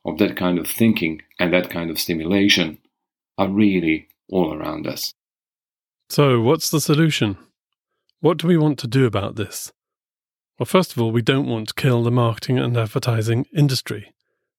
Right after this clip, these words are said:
Speaker 2: What we want to do is encourage the people who work in it to use our superpowers to make a change, to make it a more responsible industry. And to be clear,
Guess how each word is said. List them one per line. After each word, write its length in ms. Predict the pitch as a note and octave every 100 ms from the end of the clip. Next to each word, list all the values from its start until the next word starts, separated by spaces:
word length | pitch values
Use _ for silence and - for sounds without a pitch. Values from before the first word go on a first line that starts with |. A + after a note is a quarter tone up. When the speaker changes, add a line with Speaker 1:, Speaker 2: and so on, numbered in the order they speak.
| _ -
Speaker 2:
What 180 | C#3+
we 100 | C#3+
want 240 | B2+ E3+ -
to 80 | -
do 300 | G#2+ A2+ A#2 _ _ _ _ -
is 200 | A#2 - -
encourage 440 | C#3+ C3+ C#3 A#2
the 80 | B2+
people 280 | C3 A2+ A#2
who 60 |
work 260 | A2 G#2+ -
in 120 | D#3
it 260 | - - - _ _ _
to 100 | -
use 480 | A#2 C#3+ C#3 C#3 - - _ _ _
our 200 | C#3+ D#3+
superpowers 840 | C#3 D3 C#3+ A#2+ A2+ G2+ G2 G#2 - _ _ _ _
to 100 | -
make 220 | B2 A#2+
a 60 | A2+
change, 480 | - B2 G#2 F#2+ -
to 120 | -
make 240 | B2+ B2+ A2+
it 180 | - - _ _ _ -
a 80 | B2
more 280 | C3 A#2
responsible 640 | A2 - A#2+ A2 A#2+ A#2 E3
industry. 540 | B2+ G#2 - G#2 G2 - _ _ _ _ _ _ _ _ _ _ _ _ _
And 120 | D#3 -
to 80 |
be 100 | D#3
clear, 460 | D3 F#3+ C3+ -